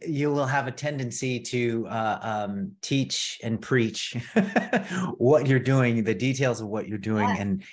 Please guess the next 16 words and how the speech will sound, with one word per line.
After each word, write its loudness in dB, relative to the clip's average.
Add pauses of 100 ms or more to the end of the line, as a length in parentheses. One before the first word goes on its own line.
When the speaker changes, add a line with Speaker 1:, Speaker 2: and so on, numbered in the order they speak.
(120)
Speaker 1:
and -4
how, 2
and 0
how 2 (640)
everybody, 0
everybody 0
else -2
should -4
be -6
doing -2
if, -8
if -12
they 0
wanna 0
achieve 0
the, -2